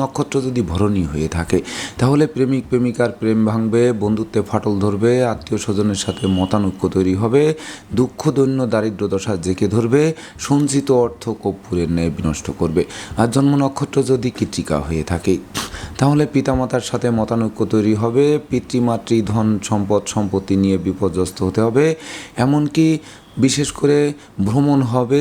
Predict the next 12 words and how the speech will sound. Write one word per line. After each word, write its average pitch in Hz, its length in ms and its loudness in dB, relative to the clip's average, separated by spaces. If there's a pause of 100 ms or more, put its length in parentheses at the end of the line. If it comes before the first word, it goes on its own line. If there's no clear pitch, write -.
(140)
কিন্তু 127 200 -2 (100)
ভ্রমণজনিত 107 720 0 (200)
ফল 104 280 0 (260)
ঘরে 95 240 0 (120)
তোলা 90 240 0 (180)
কঠিন 87 360 -2
হবে। 85 200 4 (1160)
সুপ্রিয় 143 300 0 (100)
দর্শক, 139 280 -4 (100)
এবার 123 220 0
আমরা 110 220 0
আসবো 110 200 -4